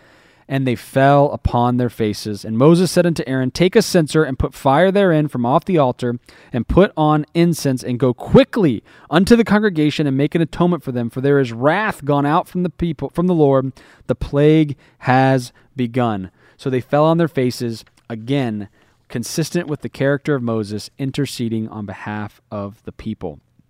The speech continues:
And so, uh, what two types of people did Aaron stand between? Oh, it says here in verse forty-eight,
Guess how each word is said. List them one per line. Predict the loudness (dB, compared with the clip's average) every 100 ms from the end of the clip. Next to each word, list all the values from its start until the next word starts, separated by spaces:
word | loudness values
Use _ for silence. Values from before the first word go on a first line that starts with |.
| _ _ _ -6
And | -4 0
so, | 2 2 0 -18 -20 _ -2
uh, | 2 4 2
what | 0 2 2 2
two | -2
types | 2 0 0
of | -6
people | -8 -4 -2 -4 -6
did | -8 -8
Aaron | -6 -4 -2 -4
stand | -6 -4 -2 -2
between? | -4 -4 -2 -2
Oh, | -4
it |
says | -6 -4
here | -2
in | -2
verse | -2 -6
forty-eight, | -4 -2 0 2 0